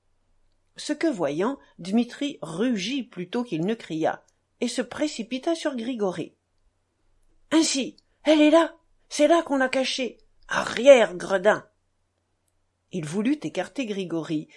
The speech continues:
mais celui-ci le repoussa. Fou de rage, Dmitri leva la main et frappa Grigori de toute sa force.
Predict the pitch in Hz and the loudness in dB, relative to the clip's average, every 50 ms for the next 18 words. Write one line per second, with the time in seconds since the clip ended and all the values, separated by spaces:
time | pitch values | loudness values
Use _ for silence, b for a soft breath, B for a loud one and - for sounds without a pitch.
0 | B B B 202 233 - - - - - 320 311 262 254 240 - - 359 349 311 | B B B -4 -4 -4 -4 -6 -4 -4 -2 -2 -2 -4 -4 -2 0 0 0 0
1 | 254 - 254 208 - 156 147 - - 202 180 - _ _ _ _ _ _ _ _ | -2 -2 -6 -8 -8 -12 -12 -8 -6 -8 -8 -8 _ _ _ _ _ _ _ _
2 | _ - - - - 220 226 180 156 135 - 156 170 220 285 330 302 233 190 B | _ -16 -12 -12 -8 -8 -8 -8 -8 -10 -8 -6 -4 -2 -2 -2 -2 -4 -8 B
3 | B B B _ 147 165 208 254 277 277 - - 185 151 143 165 247 311 269 214 | B B B _ -6 0 2 2 2 2 -2 -6 -6 -4 -2 0 2 2 2 2
4 | 170 147 135 143 160 180 220 254 - - 170 156 - - - - 269 302 294 - | 0 0 -2 -2 -2 -2 -2 -2 -4 -8 -10 -10 -10 -12 -4 -2 -2 -2 0 -2
5 | - 131 151 190 233 285 226 185 196 208 226 311 262 190 208 202 - - 403 - | -6 -6 -6 -8 -8 -8 -4 -4 -4 -2 -2 -4 -4 -4 -8 -8 -6 -8 -8 -6
6 | - - 190 - - - 117 71 64 - - - - - | -4 -6 -6 -6 -6 -6 -8 -8 -8 -10 -14 -16 -16 -20